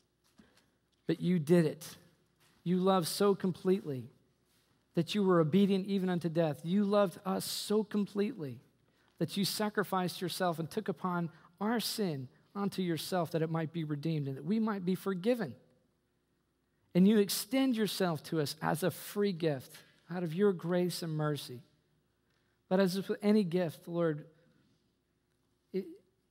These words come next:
it just lies there if it doesn't get opened. I mean, we, we have been called to confess our sin and call upon your name and receive this free gift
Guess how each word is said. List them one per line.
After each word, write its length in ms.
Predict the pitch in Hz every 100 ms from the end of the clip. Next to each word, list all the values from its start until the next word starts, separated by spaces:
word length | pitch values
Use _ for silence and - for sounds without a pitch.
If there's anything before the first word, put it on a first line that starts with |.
| _ _ _ _
it 200 | 185 196
just 380 | - 202 - 170
lies 320 | 202 190 175
there 180 | 180 160
if 100 | 151
it 80 | 170
doesn't 420 | 175 165 175 175
get 140 | 170
opened. 420 | 170 165 143 127 123 143
I 40 |
mean, 180 | 160 156
we, 140 | 185
we 560 | 196 170 185 190 202 -
have 200 | 160 160
been 180 | 160 151
called 420 | - 170 175 165
to 100 | 170
confess 440 | - 156 190 180
our 80 | 170
sin 260 | - 175 165
and 120 | 147
call 320 | - 170 196
upon 320 | 180 175 175
your 160 | 180 175
name 420 | 165 175 165 131 - - - -
and 140 | 165
receive 480 | 147 - - 214 175
this 140 | 160
free 280 | - - 190
gift 360 | 156 156 131